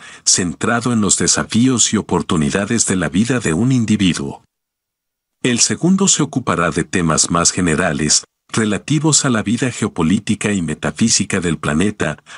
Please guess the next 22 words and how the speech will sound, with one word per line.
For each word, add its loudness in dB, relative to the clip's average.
además 0
de 0
los 0
retos 0
a 0
los 0
que -2
se 0
enfrenta -2
hoy 0
el 2
mundo. -2
El 0
tercero 2
tratará 0
de 0
las 0
verdades 0
universales 0
de 0
orden 0
superior, 0